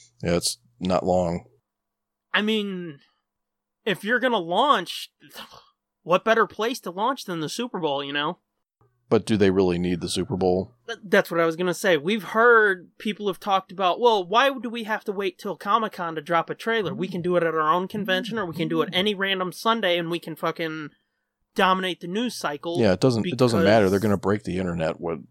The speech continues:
Speaker 1: whether,
Speaker 2: Mm-hmm.
Speaker 1: you know, no matter when they drop it.
Speaker 2: But still, it's like, uh, can you guys do something quick?
Speaker 1: Right. Assuage my fears, please.
Speaker 2: Mm-hmm. I'm nervous, too.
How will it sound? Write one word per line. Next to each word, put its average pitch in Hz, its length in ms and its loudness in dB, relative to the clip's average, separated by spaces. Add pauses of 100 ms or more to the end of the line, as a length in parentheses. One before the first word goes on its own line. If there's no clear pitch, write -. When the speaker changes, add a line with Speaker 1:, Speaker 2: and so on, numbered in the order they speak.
Speaker 1:
whether, 90 360 0 (760)
Speaker 2:
Mm-hmm. 156 240 0
Speaker 1:
you 147 120 0
know, 151 160 -4 (300)
no 85 240 -2
matter 87 220 2
when 87 200 0
they 82 100 -2
drop 78 360 0
it. 82 140 -6 (880)
Speaker 2:
But 190 160 -8
still, 220 360 4
it's 151 140 -4
like, 147 220 -6 (220)
uh, 156 500 -4 (340)
can 175 160 -10
you 202 80 -4
guys 214 300 2
do 180 200 -8
something 180 380 -6
quick? 185 400 0 (340)
Speaker 1:
Right. 85 440 0 (280)
Assuage 104 480 2
my 87 140 2
fears, 92 420 0
please. 87 500 -2 (380)
Speaker 2:
Mm-hmm. 180 360 -4 (960)
I'm 180 180 2
nervous, 185 420 2
too. 139 320 -4